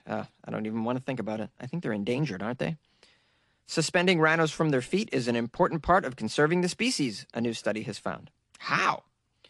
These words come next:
The black rhino is critically endangered. Yes, I'm not surprised. Predominantly due to significant demand for rhino horn. Ah, it's so sad. Yeah, they kill these big, beautiful animals just for that little horn there.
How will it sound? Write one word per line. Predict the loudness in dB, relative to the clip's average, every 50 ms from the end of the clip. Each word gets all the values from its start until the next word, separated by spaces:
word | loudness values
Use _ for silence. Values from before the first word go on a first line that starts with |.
| _ _ _ _ _ _ _ _ _ _ _
The | -4 0
black | 2 4 4 4 4 4
rhino | 4 4 4 4 6 4
is | 4 4
critically | 0 0 2 2 2 4 4 4 6 6
endangered. | 6 6 6 6 6 4 0 -6 -10 -12 _
Yes, | 0 0 0 0 -2 -6 -10 -14 -16 -20 _ _ _ _ _ _ _ _ _ _ _ _ _ _ _ _ -6
I'm | -4
not | -4 -4 -6
surprised. | -6 -2 0 0 0 0 -2 -6 -14 _ _ _ _ _ _ _ _ _ _ _ _ _ _
Predominantly | 2 4 6 6 6 6 6 6 6 6 4 4
due | 4 4 4 4 4
to | 4 0 -2
significant | -2 -4 -2 0 0 0 2 2 0 0 2
demand | 2 2 4 4 4 4 4 2 0
for | 0 0 -2
rhino | 0 2 2 2 2 4 4 2 2 0
horn. | 0 -2 0 0 2 0 0 -4 -8 -14 _ _ -14 -8
Ah, | -4 -4 -2 -4
it's | -4 -6
so | -6 -6 -6 -4
sad. | -4 -4 -4 -4 -2 -2 -2
Yeah, | -4 -4 -4
they | -4 -6
kill | -8 -8 -6 -6 -4
these | -4 -6 -6
big, | -6 -6 -6 -6 -8 -12 _ -14
beautiful | -8 -6 -4 -4 -4 -4 -4 -6
animals | -6 -4 -4 -4 -4 -4 -6 -6
just | -6 -6 -4 -4
for | -4 0
that | 0 0 2
little | 2 2 2 2
horn | 2 0 0 0 2
there. | 0 0 -2 -4